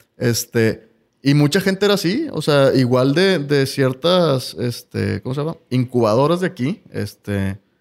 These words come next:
eh, nosotros nos incubamos en, en la incubadora, bueno, ya posterior a que estábamos en la incubadora udem, que siempre nos ha apoyado muchísimo, les tenemos muchísimo cariño, obviamente, pero sí había muchas incubadoras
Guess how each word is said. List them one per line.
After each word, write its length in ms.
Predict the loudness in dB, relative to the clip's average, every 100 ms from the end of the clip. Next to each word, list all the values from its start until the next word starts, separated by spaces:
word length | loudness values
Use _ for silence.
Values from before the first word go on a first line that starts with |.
| _ _ _ _ _ _ _ _
eh, 440 | 2 4 4 4 2
nosotros 360 | 0 0 -2 -4
nos 80 |
incubamos 400 | -2 0 0 -2
en, 80 | -4 -4
en 100 | -4
la 60 |
incubadora, 380 | -4 0 0 2
bueno, 220 | 2 2
ya 220 | 2 0 -2
posterior 460 | -6 -2 2 2
a 80 | 0
que 80 | -4
estábamos 420 | -4 -4 -4 -4
en 80 | -4
la 60 |
incubadora 320 | -4 0 2 2
udem, 280 | 0 -2 -8 -8
que 80 | -4
siempre 240 | -4 -2
nos 140 | -2 -4
ha 40 |
apoyado 340 | -2 0 2
muchísimo, 400 | 0 -2 -6 -4 -4
les 80 |
tenemos 220 | -4 -4 -2
muchísimo 500 | -4 -6 -8 -6 -2
cariño, 320 | -2 0 0
obviamente, 480 | 0 0 -4 -6 -8 _ _ _ _ _
pero 400 | -2 2 2 0 -6
sí 560 | -6 0 4 4 2 -4 -20 -12 -2
había 320 | 2 2 2
muchas 280 | 0 -2 -4
incubadoras 720 | -2 0 2 2 0 -4